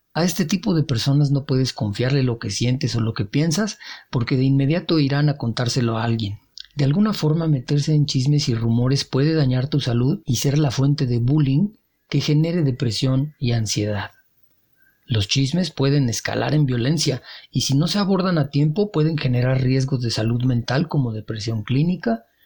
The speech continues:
ataques de pánico y sentimientos de culpa o suicidio.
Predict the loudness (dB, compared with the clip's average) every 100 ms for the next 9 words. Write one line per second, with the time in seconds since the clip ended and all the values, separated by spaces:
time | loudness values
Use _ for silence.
0 | _ -8 -4 -2 -2 -2 -4 -2 0 0
1 | 0 -4 -4 -8 _ _ -4 -2 -2 0
2 | 2 2 0 -2 -4 -2 0 0 0 -4
3 | -4 -4 -2 -4 -4 -6 -8 -12